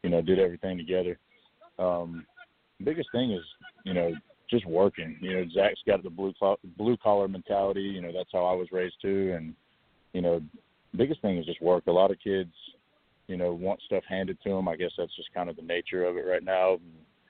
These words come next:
It doesn't work like that, so you gotta kinda inspire them to, to work for everything, whether it's, I always tell our guys, "We're gonna make you work hard 'cause we're gonna ask you to work hard, and do, if you do what we ask you to do, it's gonna be hard. What are you gonna do on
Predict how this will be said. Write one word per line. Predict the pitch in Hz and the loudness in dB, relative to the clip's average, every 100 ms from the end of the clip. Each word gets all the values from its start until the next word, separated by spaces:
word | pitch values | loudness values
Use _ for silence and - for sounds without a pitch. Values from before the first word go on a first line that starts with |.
| _ _ - | _ _ 0
It | 95 | 2
doesn't | 107 110 90 | 4 2 0
work | 104 107 | -6 -4
like | 107 98 | -6 -6
that, | 110 98 - | -6 -6 -8
so | 95 | -16
you | 92 | -8
gotta | 104 101 | -8 -8
kinda | - 98 87 | -10 -12 -12
inspire | 85 _ - 98 101 95 | -16 _ -4 0 0 -2
them | 98 98 95 - _ _ _ _ - | -6 -6 -8 -14 _ _ _ _ -10
to, | 92 | -10
to | 80 92 | -10 -10
work | 82 101 98 | -4 -2 -4
for | - 92 | -4 -2
everything, | 92 85 87 85 | -2 -6 -10 -8
whether | 92 95 90 | -6 -4 -6
it's, | - - - _ - _ _ _ - | -10 -14 -16 _ -16 _ _ _ 2
I | |
always | 107 107 - | 2 2 -4
tell | 107 101 | -6 -4
our | 95 | -6
guys, | 101 98 92 87 - _ 92 | -6 -6 -8 -14 -20 _ -14
"We're | 113 - | -12 -10
gonna | 240 | -10
make | - 208 - | -10 -12 -12
you | 104 | -10
work | 98 107 | -10 -4
hard | 110 117 110 | -2 -2 -4
'cause | 92 | -12
we're | 87 92 | -12 -12
gonna | 85 87 | -12 -12
ask | 92 - | -12 -14
you | |
to | 92 | -10
work | 92 92 95 | -8 -8 -4
hard, | 98 101 - | -4 -4 -6
and | 82 | -8
do, | 98 | -8
if | - 101 | -8 -10
you | 95 | -4
do | 101 | 0
what | 98 92 | 2 4
we | 98 | 6
ask | 92 - | 4 2
you | 92 | -2
to | |
do, | 98 | 0
it's | 92 - | 0 -2
gonna | 92 | -4
be | 85 - | -2 2
hard. | 90 85 | 4 4
What | 87 113 | 2 2
are | |
you | 113 107 | 2 -2
gonna | 107 95 | -4 -4
do | 90 101 | -4 -4
on | 87 | -4